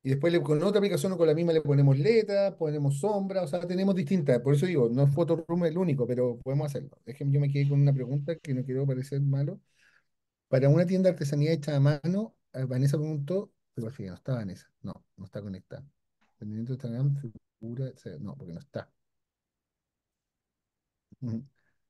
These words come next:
Perdón, acá no está, voy a seguir. Estuve haciendo etiquetas en Canva, la letra chiquitita, me cuesta ver, no se abre otro que podría utilizar. Pucha, pueden ser otras aplicaciones, Pamela, como esta misma. Bueno, acá Tami respondió,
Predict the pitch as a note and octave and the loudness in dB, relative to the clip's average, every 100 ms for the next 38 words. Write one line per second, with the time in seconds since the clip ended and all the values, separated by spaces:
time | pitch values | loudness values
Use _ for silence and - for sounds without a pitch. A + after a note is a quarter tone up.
0 | _ _ _ _ _ G2+ - - - G2 | _ _ _ _ _ -12 -10 -12 -16 -12
1 | G2 - A2+ A2 C3 - A2+ G#2+ A2 A2 | -12 -12 -10 -10 -10 -12 -12 -10 -10 -6
2 | B2+ C#3 C3+ - D3 C#3+ - C#3+ C#3 B2+ | -4 -4 -4 0 0 0 2 2 4 4
3 | C#3 C3 - C#3+ D#3 C#3 C3 C3+ B2 B2+ | 4 4 0 -4 -2 -2 -2 -4 -6 -2
4 | C#3+ C#3 C#3 - - C3 D#3 D3+ C#3+ C3+ | -2 0 -2 -2 -4 -2 -2 -2 -2 -2
5 | C#3 D3+ D#3 D3+ D3+ D3+ D3+ D3 C#3+ D3+ | 0 0 -2 -4 -4 -4 -2 -2 0 0
6 | F#3+ - _ _ _ _ _ _ _ F#3 | -2 -8 _ _ _ _ _ _ _ 2
7 | D#3 C#3+ D3 G3 A3 G#3 G3 F#3 G#3+ A3+ | 4 4 6 6 6 4 4 4 6 6
8 | A3 A3 G#3 A3+ A3+ G#3 G3 G3+ F#3 F3+ | 6 4 0 2 2 2 2 2 0 -2
9 | F3+ F3 F#3 D3 C3 - _ _ _ D#3+ | 2 2 4 4 2 -4 _ _ _ 0
10 | C#3 B2 D#3+ E3+ E3+ F3+ F3+ E3+ C#3 F3+ | 2 4 2 2 0 0 -2 -4 -2 2
11 | D3 - | 2 2